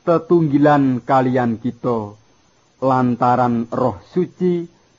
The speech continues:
ingkang kaparingaken dhateng kita.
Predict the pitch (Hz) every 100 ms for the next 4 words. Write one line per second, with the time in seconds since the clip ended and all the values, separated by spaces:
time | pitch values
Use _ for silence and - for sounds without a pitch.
0 | _ - 156 147 135 151 143 131 151 139
1 | 135 135 131 131 127 120 - 131 117 110
2 | - _ _ - 120 117 127 110 113 113
3 | 107 90